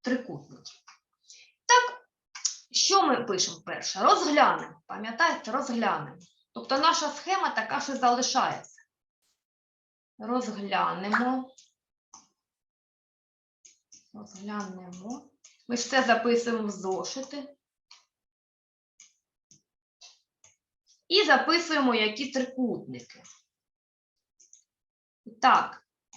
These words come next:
нагадую, що якщо трикутники завідомо,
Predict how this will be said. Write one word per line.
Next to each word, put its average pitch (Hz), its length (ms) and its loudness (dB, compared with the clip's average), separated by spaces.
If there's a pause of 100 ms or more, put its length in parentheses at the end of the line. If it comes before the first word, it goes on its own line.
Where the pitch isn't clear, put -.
(960)
нагадую, 254 680 4
що - 160 -2
якщо 254 320 0
трикутники 277 1040 -2 (320)
завідомо, 247 880 4